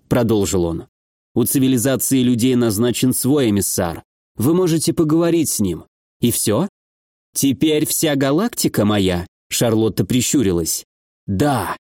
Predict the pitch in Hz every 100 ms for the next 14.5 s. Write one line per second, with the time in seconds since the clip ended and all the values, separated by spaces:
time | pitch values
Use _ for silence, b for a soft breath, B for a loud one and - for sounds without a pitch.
0 | - 107 110 160 165 156 113 131 170 -
1 | 160 156 156 156 156 147 107 90 80 -
2 | 143 107 127 139 - 131 123 120 - 135
3 | - 127 123 120 127 120 - - 85 -
4 | _ _ _ 113 196 202 196 190 185 170
5 | 185 185 180 160 135 170 170 165 147 156
6 | 156 147 - - 151 104 - - _ _
7 | _ 117 113 151 156 151 170 160 147 -
8 | 143 147 143 151 135 135 127 139 185 131
9 | 104 - _ - 160 214 180 226 202 -
10 | 196 196 - 127 151 143 147 135 131 -
11 | 120 98 87 80 - _ _ _ _ -
12 | 110 131 165 226 - 185 175 185 160 180
13 | 170 170 156 180 120 120 107 135 123 147
14 | 147 101 87 82